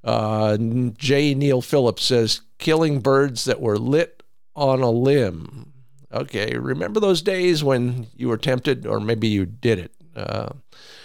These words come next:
we all did. So, um, anyhow, uh, think about those sort of things when you can, and, uh,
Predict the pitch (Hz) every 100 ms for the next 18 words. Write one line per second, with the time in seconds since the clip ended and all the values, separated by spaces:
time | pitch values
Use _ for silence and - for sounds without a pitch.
0 | - - 120 131 139 110 131 117 113 135
1 | - - - - - - - 131 127 127
2 | 123 127 123 120 120 120 127 - - 123
3 | 131 127 123 120 120 117 113 110 110 135
4 | 151 - - 143 127 123 127 131 120 117
5 | 135 117 117 - 120 117 117 - 117 107
6 | 107 104 - - 127 113 110 110 110 110
7 | - 107 98 98 101 95 92 95